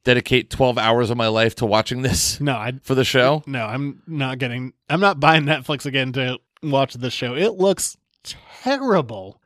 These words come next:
Speaker 2: This trailer is doing this show no favors.
Speaker 1: That joke at the end of the trailer, uh, they should call this Not Nice Island. Ugh.
Speaker 2: I mean, the action looks bad. I don't care about the humans, like, story at all. Like, this is, this is an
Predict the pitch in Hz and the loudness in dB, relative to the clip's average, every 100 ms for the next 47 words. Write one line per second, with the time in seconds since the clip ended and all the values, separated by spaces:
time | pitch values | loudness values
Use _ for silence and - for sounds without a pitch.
0 | _ _ _ _ _ 220 - - _ - | _ _ _ _ _ 0 0 -10 _ 0
1 | 214 190 165 135 123 165 156 151 160 147 | 2 4 4 2 4 4 6 2 4 2
2 | 131 131 123 117 110 107 117 - _ _ | 2 -2 -2 -4 -4 -8 -12 -14 _ _
3 | - 170 196 - 156 156 139 123 127 120 | 2 4 4 6 6 6 2 -2 0 -2
4 | - 127 131 135 - _ _ _ - 120 | 2 4 4 2 -4 _ _ _ -8 -4
5 | - 139 139 147 156 123 110 120 131 139 | 2 2 2 0 2 2 0 2 6 6
6 | - 120 120 - 110 110 117 131 143 - | 4 0 0 -2 0 0 2 -2 -6 -12
7 | _ 123 151 165 170 170 151 147 139 - | _ -4 -2 2 6 6 6 6 2 -2
8 | - - 135 143 156 175 - 185 170 - | -12 -8 -2 0 4 4 4 -2 -2 0
9 | 156 160 156 143 147 160 - 156 156 147 | 2 2 2 4 2 2 0 2 2 4
10 | 143 139 139 - 170 135 151 147 139 139 | 4 4 2 -2 -6 -4 -2 0 0 -2
11 | 147 - 139 139 131 - _ _ - - | -6 -10 -6 -4 -4 -6 _ _ -8 -4
12 | 127 131 127 120 123 131 127 123 _ 175 | -2 0 0 -2 0 0 0 -4 _ -4
13 | 214 143 127 _ - 185 | -2 -4 -6 _ -6 -4